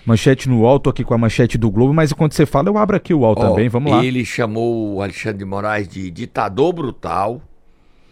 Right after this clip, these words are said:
Speaker 1: Sim.
Speaker 2: Ele acusou sem prova de que ele mente, ele é um babaca, esse Elon Musk. É bilionário, mas é um babaca.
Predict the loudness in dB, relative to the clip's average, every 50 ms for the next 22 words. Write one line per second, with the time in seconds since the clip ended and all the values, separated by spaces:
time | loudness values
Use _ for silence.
0 | _ -20 _ _ -18 -8 -4 -4 -2 -2 -2 -4 -4 -4 -4 -4 -4 -6 -8 -8
1 | -10 -8 -8 -6 -6 -6 -8 -8 -10 -8 -4 -4 -4 -4 -6 -6 -6 -4 -4 -4
2 | -4 -6 -8 -10 -12 -16 _ -12 -10 -8 -6 -6 -8 -8 -10 -12 -16 _ _ _
3 | _ -20 -20 -20 _ _ -10 -8 -6 -4 -2 2 2 2 2 2 0 -4 -8 -6
4 | -4 2 6 8 8 8 8 8 6 6 8 8 8 8 8 8 6 2 -2 -6
5 | -6 -6 -6 -8 -6 -6 -6 -8 -8 -10 -14 -12 -12 -10 -6 -4 -2 2 4 4
6 | 4 4 4 4 4 4 4 4 2 0 0 2 0 0 0 4 4 6 6 6
7 | 4 2 2 2 2 2 0 -4 _ -18 -18 -18